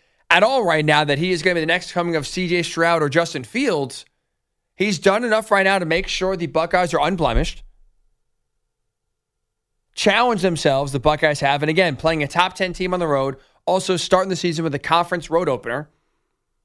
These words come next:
They have the best resume, and that's why, for me, they deserve to be number one. They deserve to be number one because no one right now has the resume the Buckeyes have. That's why they are number one. Oregon,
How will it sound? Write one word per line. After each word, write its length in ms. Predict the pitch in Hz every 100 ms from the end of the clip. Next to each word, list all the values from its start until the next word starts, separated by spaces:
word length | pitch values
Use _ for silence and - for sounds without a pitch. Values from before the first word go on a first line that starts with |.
| _ _ _ -
They 120 | 180
have 100 | 220
the 80 | 202
best 240 | 190 254
resume, 560 | 175 165 147 135 170 180 151
and 100 | 170
that's 240 | 214 -
why, 220 | 175 190
for 140 | 185 185
me, 260 | 311 277
they 180 | 170 190
deserve 320 | 175 156 175
to 60 | 180
be 80 | 190
number 260 | 170 180
one. 220 | 208 330 175 _ _ _ _ _ _ _ _ _ _ _ _ _ _ _ _ _ _ _ -
They 220 | 180 254
deserve 380 | 240 202 220 208
to 80 | 196
be 100 | 175
number 380 | 170 185 185
one 240 | 180 175 156
because 280 | 147 156 131
no 220 | 147 185
one 160 | 214
right 200 | 185 190
now 460 | 170 165 160 151 139 - _
has 260 | 170 175 139
the 100 | 139
resume 640 | 180 214 233 233 233 220 _ _ _ _ -
the 100 | 147
Buckeyes 680 | 170 170 170 156 156 - -
have. 400 | - 120 92 - _ _ _
That's 240 | 175 196
why 120 | 196 175
they 140 | 165
are 80 | 151
number 260 | 143 120
one. 160 | 110 78 - _
Oregon, 540 | - 247 311 302 339